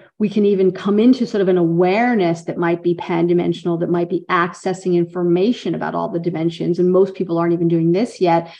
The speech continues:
but to actually be able to embody and access more of the dimensions, that has had this radical shift, which can actually create a really weird experience of, like, literally feeling like you're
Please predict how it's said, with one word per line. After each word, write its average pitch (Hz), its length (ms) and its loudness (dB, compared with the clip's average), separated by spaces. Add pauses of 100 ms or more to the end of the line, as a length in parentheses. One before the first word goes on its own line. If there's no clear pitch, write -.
(140)
but 180 80 -2
to 202 200 -4
actually 190 340 0
be 196 100 6
able 175 160 4
to 180 180 -6
embody 170 1040 2
and 170 180 0
access 170 840 -6 (160)
more 180 320 4
of 170 100 -2
the 170 80 0
dimensions, 170 760 -4
that 185 420 0
has 180 160 -6
had 175 180 -4
this 170 180 -10
radical 175 500 0
shift, - 520 -10 (420)
which - 220 0 (120)
can 220 120 0
actually 202 260 -2
create 190 320 2
a 180 60 2
really 175 220 4
weird 165 360 0
experience 160 600 -6
of, 170 100 -12
like, - 240 -4
literally 170 480 4
feeling 160 320 -4
like - 180 -6
you're - 280 -6